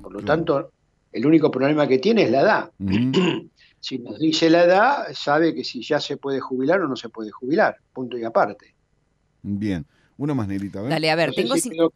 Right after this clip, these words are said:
Speaker 3: sí, sí,
Speaker 1: quedó
Speaker 3: Ismael.
Speaker 1: claro, ¿no?
Speaker 2: Sí, quedó muy claro, sí, sí.
Speaker 3: Tengo cincuenta y cuatro años, siempre trabajé en negro. Quiero saber qué trámites tengo que hacer para pagar la jubilación para cuando llegue.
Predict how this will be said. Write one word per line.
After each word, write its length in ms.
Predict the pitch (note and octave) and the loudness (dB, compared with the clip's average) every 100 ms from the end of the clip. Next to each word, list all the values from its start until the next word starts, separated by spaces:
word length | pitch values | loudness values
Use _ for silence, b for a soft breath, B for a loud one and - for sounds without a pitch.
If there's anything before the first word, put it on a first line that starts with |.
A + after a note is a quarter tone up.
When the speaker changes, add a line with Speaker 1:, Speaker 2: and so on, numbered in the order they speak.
| - | -8
Speaker 3:
sí, 320 | - D3 A#2 _ _ _ _ | -10 -10 -12 _ _ _ _
sí, 200 | - C3+ | -18 -6
Speaker 1:
quedó 300 | C#3 D3+ E3+ | 2 4 4
Speaker 3:
Ismael. 40 | F3 | 2
Speaker 1:
claro, 360 | F3+ B2+ A2+ | 0 0 0
¿no? 240 | C3+ G3 A3+ | -2 -2 -4
Speaker 2:
Sí, 360 | - D#3 F3+ D3+ | -2 4 4 4
quedó 220 | C3 C#3+ D#3 | 2 2 2
muy 140 | C#3 | 0
claro, 260 | G#2 F2+ F2 | -2 -6 -6
sí, 220 | A#2+ F#2+ | -8 -8
sí. 240 | F#2+ E2 - b b b b b b _ | -8 -8 -12 b b b b b b _
Speaker 3:
Tengo 220 | A3+ B3+ | -4 -2
cincuenta 360 | B3+ G3 F3+ | -4 -6 -4
y 60 | F3+ | -2
cuatro 300 | F#3+ F3 G#3 | -2 -2 0
años, 360 | A3+ A#3+ C4 B3 | 0 -2 -6 -6
siempre 420 | G3 F#3+ F#3+ F3 | -8 -6 -6 -6
trabajé 340 | D#3 C#3 C3+ C#3+ | -4 -4 -6 -6
en 160 | D3+ | -6
negro. 460 | F#3 G3 G3 G3+ E3+ | -6 -6 -4 -4 -6
Quiero 200 | D3+ D3+ | -6 -6
saber 420 | D#3+ D3 D#3 D#3+ | -4 -2 -4 -4
qué 120 | E3 D#3+ | -8 -6
trámites 400 | E3 E3 C#3+ C3+ | -6 -6 -10 -8
tengo 200 | C#3+ C3 | -8 -6
que 120 | C3 | -8
hacer 680 | C3+ F3 E3 F3 F#3 F#3 | -6 -2 0 2 0 -6
para 760 | C#3 D3 D3+ D#3+ D#3 D3 C#3+ C3+ | -6 -4 -2 -2 -2 0 -2 -2
pagar 480 | - C3 C#3 D3+ D3+ | -4 -4 -4 -4 -6
la 80 | C#3 | -8
jubilación 680 | C3 C3+ B2 B2 C3 B2+ A#2+ | -8 -6 -6 -8 -6 -6 -6
para 180 | A#2+ | -10
cuando 220 | A#2+ A#2+ C3+ | -8 -8 -6
llegue. 360 | G#3+ C3+ A2 | -6 -6 -8